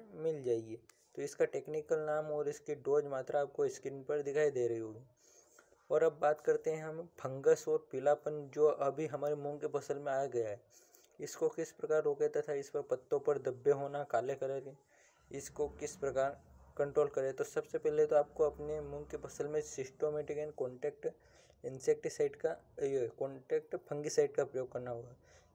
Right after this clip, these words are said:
जैसे कि आपके मूंग की फसल में आप जैसे कि यदि ज़्यादा मात्रा में पीलापन या पत्तों पर पीलापन की समस्या है तो आप इसमें आप exostrobin के साथ tebuconazole का combination आता है,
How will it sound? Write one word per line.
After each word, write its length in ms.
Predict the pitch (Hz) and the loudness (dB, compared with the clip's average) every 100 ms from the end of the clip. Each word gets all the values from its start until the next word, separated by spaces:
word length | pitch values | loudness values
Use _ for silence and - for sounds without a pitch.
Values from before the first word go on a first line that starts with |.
| - | -6
जैसे 340 | 131 139 156 | -2 0 0
कि 160 | 151 151 | 0 2
आपके 300 | 147 - 156 | 2 2 -2
मूंग 260 | 147 147 151 | -2 -4 -6
की 100 | 151 | -6
फसल 280 | 147 139 143 | -6 -6 -6
में 160 | 143 143 | -4 -2
आप 240 | 143 143 131 | -2 -2 -6
जैसे 280 | 135 143 139 | -6 -6 -6
कि 1300 | 143 160 180 _ _ _ _ _ _ _ _ - 135 | -6 -8 -18 _ _ _ _ _ _ _ _ -2 2
यदि 160 | 143 151 | 2 2
ज़्यादा 300 | 131 135 151 | 2 4 6
मात्रा 300 | 147 143 151 | 6 4 2
में 140 | 151 151 | 2 0
पीलापन 560 | 139 135 143 - 143 | 0 2 2 2 -2
या 80 | 143 | -2
पत्तों 300 | 139 - - 135 | -2 -2 0 -2
पर 140 | 139 | -2
पीलापन 420 | 135 135 135 139 | -2 0 0 -2
की 80 | 139 | -8
समस्या 460 | 131 135 135 - 135 | -8 -8 -8 -2 0
है 100 | 127 - _ _ _ _ _ _ - | 0 -4 _ _ _ _ _ _ -2
तो 80 | 135 | 4
आप 280 | 135 143 - _ _ _ - - 135 | 4 2 -4 _ _ _ -20 -14 -10
इसमें 380 | - 151 151 151 | -8 -6 -2 2
आप 320 | 143 151 151 156 - 123 | 2 2 4 2 2 -6
exostrobin 840 | 123 123 151 143 - 147 147 151 | -6 0 0 0 0 0 2 0
के 140 | 151 151 | 0 -2
साथ 240 | - 151 151 | 2 0 0
tebuconazole 680 | - 123 131 147 147 139 139 | -4 -4 -2 0 0 2 0
का 100 | 143 | 0
combination 600 | 147 131 131 147 139 147 | -2 -4 -4 -8 -6 -4
आता 200 | 139 135 | -4 0
है, 180 | 143 151 | -2 -4